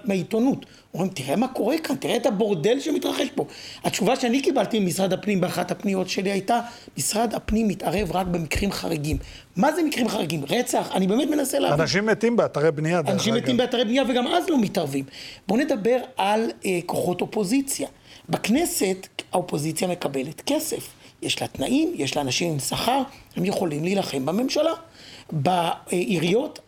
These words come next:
Speaker 1: אה, חברי האופוזיציה הם אנשים ללא שכר, צריכים להשקיע יומם ולילה כדי לרדוף אחרי ראש העיר ו-, והאנשים, אה, אה, שלצידו. הם לא מקבלים כסף, הם לא מקבלים הוצאות, ומכפישים אותם על ימין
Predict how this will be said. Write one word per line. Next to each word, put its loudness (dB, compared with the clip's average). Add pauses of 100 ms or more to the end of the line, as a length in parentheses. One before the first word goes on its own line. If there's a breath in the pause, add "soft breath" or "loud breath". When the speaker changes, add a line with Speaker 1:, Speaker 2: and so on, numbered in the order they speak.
Speaker 1:
אה, 2
חברי 0
האופוזיציה 0
הם 0
אנשים 0 (300 loud breath)
ללא -2
שכר, 0
צריכים 0
להשקיע 0 (320 loud breath)
יומם 2
ולילה 2
כדי -2
לרדוף 0
אחרי -2
ראש -2
העיר 0 (400 loud breath)
ו-, -2 (260)
והאנשים, 0
אה, 0
אה, 0
שלצידו. -2 (240 loud breath)
הם 4
לא 2
מקבלים 2
כסף, -2
הם 2
לא 2
מקבלים 0
הוצאות, 0 (300 loud breath)
ומכפישים 2
אותם 0
על 2
ימין 4